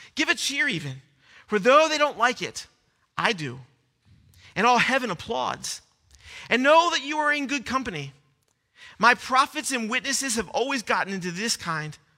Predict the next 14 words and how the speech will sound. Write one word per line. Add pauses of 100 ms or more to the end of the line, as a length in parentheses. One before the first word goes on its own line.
(120)
of
trouble. (1200)
If
that
doesn't
run (160)
counter
to
culture, (680)
I
don't
know
what
is.